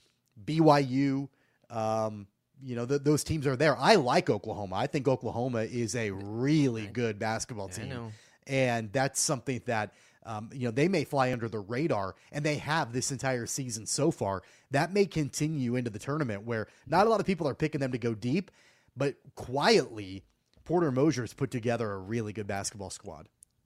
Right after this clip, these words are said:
Speaker 2: T C U, here's an intro. I just pulled this up. So T C U is, you can get nineteen to one right now to regular, to be a Big twelve regular season winner. What's wild about the Big twelve?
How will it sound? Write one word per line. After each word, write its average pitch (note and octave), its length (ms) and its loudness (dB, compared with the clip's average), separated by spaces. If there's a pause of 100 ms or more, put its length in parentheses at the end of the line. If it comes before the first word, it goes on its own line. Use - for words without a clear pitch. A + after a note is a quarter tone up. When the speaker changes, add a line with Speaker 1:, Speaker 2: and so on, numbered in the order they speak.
(300)
Speaker 2:
T C#3 140 0
C A2+ 180 -2
U, G2+ 100 0
here's G2+ 280 0
an G2 80 -2
intro. F2+ 240 -6
I D#2+ 40 -8
just F2+ 200 -14
pulled F#2 200 -8
this E2+ 200 -10
up. D2+ 200 -6
So G#2 100 -10
T F3+ 200 -4
C D3+ 160 -4
U C3 120 2
is, G#2+ 140 -2
you G#2+ 280 -4
can C3 100 -2
get G2+ 180 0
nineteen B2 560 -4
to A#2 80 0
one G2 320 -4
right G#2 240 -2
now G#2 380 -4 (300)
to G2+ 200 -2 (160)
regular, G2+ 540 0
to - 180 -6
be G2 160 -2
a F#2 60 0
Big G2 200 -2
twelve F#2 300 -2
regular F2+ 340 -2
season F2+ 440 -6
winner. F2 340 -6 (1300)
What's A#2+ 360 -4
wild A2 680 2
about A2 300 2
the F2+ 60 -10
Big F#2+ 240 -6
twelve? F#2+ 480 -2